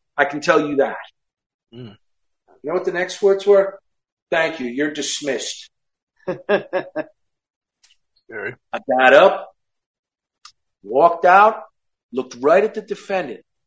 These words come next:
Speaker 1: and I said, "Good luck, man." And he just looked right at me,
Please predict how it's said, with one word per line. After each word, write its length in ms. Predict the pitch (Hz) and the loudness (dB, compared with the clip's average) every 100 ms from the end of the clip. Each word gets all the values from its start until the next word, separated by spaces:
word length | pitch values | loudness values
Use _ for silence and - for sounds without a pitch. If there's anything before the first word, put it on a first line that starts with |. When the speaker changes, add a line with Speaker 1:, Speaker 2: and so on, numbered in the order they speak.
| _ _ _ _ | _ _ _ _
Speaker 1:
and 100 | 127 | -12
I 80 | 127 | -10
said, 460 | - - 123 113 - _ _ _ _ _ _ _ _ _ _ _ _ _ _ | -8 -8 -8 -10 -12 _ _ _ _ _ _ _ _ _ _ _ _ _ _
"Good 180 | 135 127 | -8 -6
luck, 280 | 127 - | -8 -10
man." 140 | 95 87 _ _ _ _ _ _ _ _ - | -18 -20 _ _ _ _ _ _ _ _ -16
And 80 | 131 | -14
he 100 | 123 | -10
just 240 | 139 - | -10 -8
looked 220 | 143 135 120 | -8 -8 -6
right 240 | 139 156 | -4 -2
at 280 | 147 143 139 | 0 0 -2
me, 280 | 139 123 | -6 -10